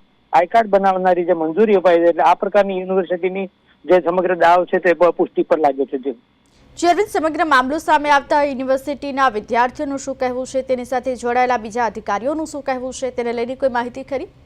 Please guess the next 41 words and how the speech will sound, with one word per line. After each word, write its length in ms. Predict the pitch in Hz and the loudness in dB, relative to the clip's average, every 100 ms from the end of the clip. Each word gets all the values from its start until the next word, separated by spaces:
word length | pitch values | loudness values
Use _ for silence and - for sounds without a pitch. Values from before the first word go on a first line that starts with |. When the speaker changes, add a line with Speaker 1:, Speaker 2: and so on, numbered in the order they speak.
| - - - _ - - 185 | -20 -20 -20 _ -20 -12 -2
Speaker 1:
જી, 140 | 240 | 2
ચોક્કસ, 300 | 220 185 247 | 4 4 2
અ, 300 | 220 160 160 | 2 4 2
અ, 280 | 156 - 143 | 2 -2 0
વીર 220 | 131 156 | 2 2
નર્મદ 320 | 165 156 175 | 2 2 2
સાઉથ, 360 | - 151 165 165 | 2 2 2 2
અ, 180 | 160 165 160 | 0 -2 -4
યુનિવર્સિટી 680 | 160 160 156 156 151 180 170 | -2 2 2 2 0 0 0
એક 120 | 151 | 2
દક્ષિણ 280 | 151 - 226 | 0 0 -2
ગુજરાતનું 440 | 208 208 196 185 | 0 2 2 0
મહત્વનું 460 | 170 156 175 175 170 _ - - | -4 -2 -2 -6 -8 _ -20 -4
પાસું 280 | 156 143 156 | -2 -2 0
ગણવામાં 360 | 156 165 165 160 | 2 2 2 2
આવે 120 | 170 | 2
છે, 100 | 175 | 2
ત્યારે 320 | 185 196 196 | 0 2 2
ચોક્કસ 340 | 185 160 - 214 | 2 2 2 2
આ 100 | 170 | 2
પ્રકારની 460 | - 151 165 165 | 0 2 2 2
જે 100 | 151 | -2
ઘટનાને 460 | 156 135 135 185 202 | -2 -4 -4 -2 0
લઈને 200 | 180 170 | -2 -2
ચોક્કસ 360 | 156 156 208 190 _ - _ | -2 -2 0 -4 _ -20 _
તેના 180 | 156 156 | 0 0
ઘેરા 240 | 120 139 | 0 -2
પડઘા 300 | 160 165 180 | 2 2 2
પડ્યા 240 | 180 180 190 | 0 -2 -2
છે 100 | 254 | -4
અને 120 | 196 | -2
તપાસ, 460 | - - 170 160 | -2 0 0 0
અ, 300 | 165 165 - 160 | 0 0 0 -2
હજુ 400 | 135 180 175 156 | 2 2 2 0
કેટલીક 200 | 160 160 | 0 -2
નિમાય 300 | 151 156 208 | -2 -2 -2
અને 100 | 190 | -2
ખાસ 180 | 165 151 - | 0 0 0
કરીને 220 | 165 170 | -4 -4
આ 40 | |
કૌભાંડમાં 520 | 160 165 180 214 196 | 0 2 2 2 -2